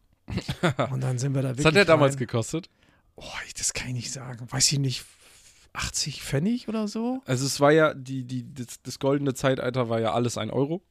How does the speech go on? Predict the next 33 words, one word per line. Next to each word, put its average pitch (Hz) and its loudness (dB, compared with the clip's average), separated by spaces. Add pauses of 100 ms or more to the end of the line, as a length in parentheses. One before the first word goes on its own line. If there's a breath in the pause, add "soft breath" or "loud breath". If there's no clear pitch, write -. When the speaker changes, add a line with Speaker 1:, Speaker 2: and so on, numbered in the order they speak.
(180)
Speaker 1:
Also 104 -10
Cheeseburger 135 0
ein 117 -2
Euro, 110 -2
Hamburger 131 2
ein 120 -6
Euro, 120 -2
Speaker 2:
Ja, 185 10
ja. 185 8
Speaker 1:
aber 110 -4
das 110 -4
ist - -12
ja 101 -2
jetzt - -8
schon 143 0
Speaker 2:
Die, - -4
die - -12
Speaker 1:
längst 143 4
Speaker 2:
kleinen 143 2
Speaker 1:
Schnee 139 2
von 143 0
gestern. 143 -2
Speaker 2:
Ja, 123 0
das 127 -2
ist - -4
ja 156 4
jetzt 151 0
immer 151 0
eins 156 0
neunundneunzig, 143 0
ne? 127 0
Also 226 2
sind, 180 4